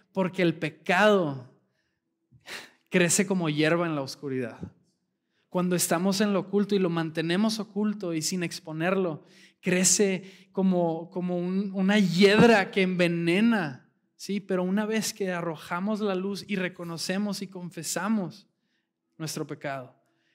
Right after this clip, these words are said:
entonces estamos pudiendo pasar también al,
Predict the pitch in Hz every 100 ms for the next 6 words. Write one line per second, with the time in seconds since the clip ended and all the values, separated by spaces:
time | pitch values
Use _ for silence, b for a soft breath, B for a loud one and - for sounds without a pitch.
0 | - 156 151 151 170 220 208 156 127 -
1 | _ _ b b b b 156 - 156 180
2 | 185 - - b b _ _ _ _ _
3 | _ _ _ _ 196 190 180 185 202 196
4 | 165 - 185 196 190 185 185 190 180 175